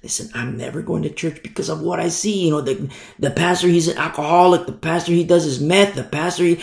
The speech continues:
and he's a man of God." Listen, that ain't no man of God. He can call him, he can call himself a man of God all he wants. He can have the pastor parking spot all he wants. But you read the Bible, that ain't no man of God.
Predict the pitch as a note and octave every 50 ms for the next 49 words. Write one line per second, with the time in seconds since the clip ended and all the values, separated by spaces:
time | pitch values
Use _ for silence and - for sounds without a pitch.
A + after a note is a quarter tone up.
0 | - - - - F#2+ G2+ G#2+ A#2 C#3+ D3+ E3 C#3+ A#2+ A#2 A#2+ C3 C3+ A#2+ F#2+ -
1 | A2 G#2+ A#2 C3+ D3 - F2+ B2+ C3 C3 - A#2 G#2 G2 G2+ G2+ A#2 C#3+ D#3+ G3
2 | - A2+ A2 A2 A2 A2 G#2+ G2+ F2 - - G#2+ A#2 A2 C#3 E3+ - - A#3 A3
3 | - E3 F3 G#3 F#3 - - - - - - - - - D4+ D4+ D#4+ B3 - -
4 | A2+ D#3 G3+ F3 A#2 A2 G#2+ G#2 G#2 - G2+ G#2 G#2 G#2+ G#2 F#2+ - - A#2 A2+
5 | G2+ G2+ G2+ G2 F#2 F2 F#2 B2 A#2 F#2 - - E3+ - A3+ G3 D3+ A#2+ B2 A2+
6 | - - A2+ G#2+ - - A#2 - A2+ B2+ C3+ C3 B2+ A2 - - C3+ C3+ - -
7 | - G2+ G#2 A2+ A2+ B2 A2+ A2 A2 A2+ A2 G#2+ - - - - _ _ - -
8 | - - - _ - G2+ F2+ E2+ F#2 G2 A2 C3 B2+ B2 A2+ A2+ A2 A2 C#3+ C#3+
9 | D3+ D#3+ E3 D#3+ - - - _ - F#2 F#2 F#2 G#2+ A2+ A#2 A#2 G2+ - G#2 G2+
10 | G2 G2+ G2 F#2+ F2 E2 D2+ G2+ G#2 G#2 F2+ -